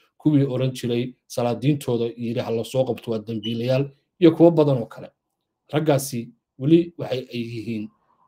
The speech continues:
qayb ka mid ah bulshada. Ummadduna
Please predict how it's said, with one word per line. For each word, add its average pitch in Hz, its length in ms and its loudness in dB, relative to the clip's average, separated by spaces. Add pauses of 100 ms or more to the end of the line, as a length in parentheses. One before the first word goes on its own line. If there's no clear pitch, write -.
(160)
qayb 151 180 4
ka 156 100 0
mid 120 180 0
ah 110 60 -6
bulshada. 101 440 -10 (540)
Ummadduna 135 500 0